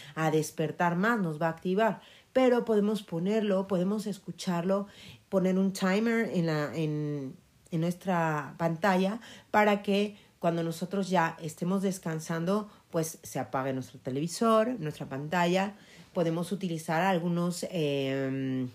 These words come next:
medios por Spotify también, que, em, nos van a dar sonidos de naturaleza, ya sea de fuego, ya sea de agua,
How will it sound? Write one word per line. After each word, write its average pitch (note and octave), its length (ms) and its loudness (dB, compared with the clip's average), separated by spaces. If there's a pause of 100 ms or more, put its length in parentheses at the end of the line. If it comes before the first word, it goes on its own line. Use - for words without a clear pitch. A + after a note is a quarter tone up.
medios D3+ 400 -2
por C#3+ 180 -4
Spotify E3 800 -6
también, G3 480 -2 (520)
que, F3 480 2
em, E3+ 600 0 (140)
nos G#3+ 480 0
van G3 760 4
a E3+ 160 0
dar F3+ 440 2
sonidos E3+ 580 -2
de D#3 100 -2
naturaleza, F#3 1000 0
ya F3+ 120 -4
sea D#3 200 -10
de C3+ 100 -8
fuego, G3+ 880 0
ya F3+ 200 -4
sea - 180 -14
de D3+ 180 -8
agua, G3 760 0